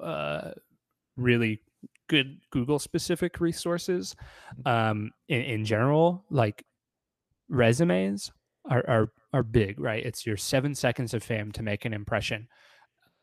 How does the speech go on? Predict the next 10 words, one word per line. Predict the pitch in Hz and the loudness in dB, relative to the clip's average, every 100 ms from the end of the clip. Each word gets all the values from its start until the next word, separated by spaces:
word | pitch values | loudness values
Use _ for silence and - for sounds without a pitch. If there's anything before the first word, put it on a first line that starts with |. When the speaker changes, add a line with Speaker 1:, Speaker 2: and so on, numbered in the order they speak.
| - - | -18 -8
Speaker 1:
You | 151 139 | 2 4
have | - 147 - | 6 2 2
seven | - 127 147 | 2 2 0
seconds | - 113 120 110 | -2 -4 -6 -6
to | 120 | -6
make | 107 113 | -4 -4
an | |
impression | 107 107 95 135 | -2 -2 -2 -4
on | 131 160 | -8 -10
someone, | - - | -12 -12